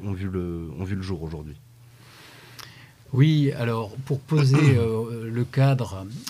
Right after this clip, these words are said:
Speaker 2: euh, il faut distinguer deux choses, les maisons d'arrêt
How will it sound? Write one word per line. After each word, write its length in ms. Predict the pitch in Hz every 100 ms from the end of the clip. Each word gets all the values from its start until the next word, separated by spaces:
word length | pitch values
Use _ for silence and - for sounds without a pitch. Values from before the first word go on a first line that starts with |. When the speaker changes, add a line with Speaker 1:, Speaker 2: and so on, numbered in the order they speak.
| -
Speaker 2:
euh, 440 | 113 107 107 101 101 95 98
il 60 | 107
faut 160 | -
distinguer 500 | 127 135 - 135 131
deux 160 | 127 139
choses, 440 | 135 135 117 95 98 98
les 80 | 107
maisons 320 | 117 113 127
d'arrêt 520 | 117 113 120 135 156